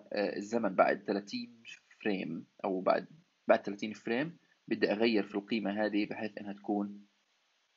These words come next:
آه، ممكن انا اسحب زي هيك، او اذا انا بدي اياها، آه، تكون perfect، فبدي اجي اقول انها مثلًا بدي اياها تكون سالب تسعين. تمام، فاللي راح يصير معي، اوقف الريكوردينج، اقول له بلاي، اللي راح يصير معي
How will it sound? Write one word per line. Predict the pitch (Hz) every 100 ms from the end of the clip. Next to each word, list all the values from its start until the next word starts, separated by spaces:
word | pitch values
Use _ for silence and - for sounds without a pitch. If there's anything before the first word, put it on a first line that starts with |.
| _ _ _ _ _ _ - _ _ _ _ _ -
آه، | 101 98
ممكن | 113 127 127
انا | 104 113
اسحب | - - 101
زي | 98 104
هيك، | 135 85
او | 90
اذا | 104
انا | 104
بدي | 98 107
اياها، | 110 104 104 - _ _
آه، | 95 -
تكون | - - 104
perfect، | 98 120 120 120 117
فبدي | - 104 98
اجي | 101 95
اقول | 107 -
انها | 101
مثلًا | 98 98
بدي | 92 101
اياها | 101
تكون | - 101
سالب | - 107 104 104 - - _ _ _ _ -
تسعين. | 95 - - 95 - - - _ _ -
تمام، | 101 120 170 - - _ -
فاللي | 113 127
راح | 135
يصير | 127 208 196
معي، | 135 127 160 -
اوقف | 139 - 147 127 110
الريكوردينج، | 101 98 127 147 170
اقول | 113 120 107
له |
بلاي، | 95 101 139 139
اللي | 131
راح | 131
يصير | 135 - 147
معي | 131 135